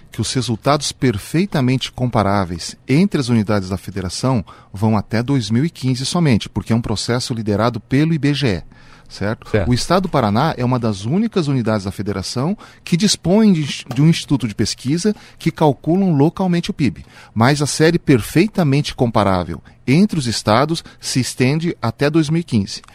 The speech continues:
Speaker 1: Nesse resultado de dois mil e quatorze e dois mil e quinze, nós fomos a quinta economia, diferentemente do que nós observamos em dois mil e treze,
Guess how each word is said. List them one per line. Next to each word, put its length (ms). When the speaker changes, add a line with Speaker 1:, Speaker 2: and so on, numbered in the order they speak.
Speaker 1:
Nesse 360
resultado 640
de 120
dois 200
mil 100
e 20
quatorze 380
e 60
dois 120
mil 120
e 20
quinze, 460
nós 240
fomos 540
a 100
quinta 380
economia, 500
diferentemente 760
do 80
que 80
nós 160
observamos 560
em 100
dois 200
mil 100
e 20
treze, 480